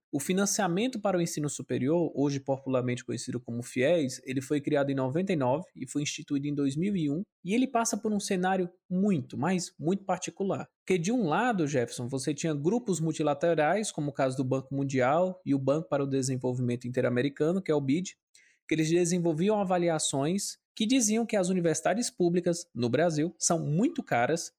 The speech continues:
e inadequadas às necessidades de países pobres. E a solução seria utilizar essas ies privadas focadas no ensino e concursos superiores de curta duração.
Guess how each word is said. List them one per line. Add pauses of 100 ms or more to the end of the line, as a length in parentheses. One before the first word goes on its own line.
e
inadequadas
às
necessidades
de
países
pobres. (180)
E
a
solução
seria
utilizar
essas
ies
privadas
focadas
no
ensino
e
concursos
superiores
de
curta
duração.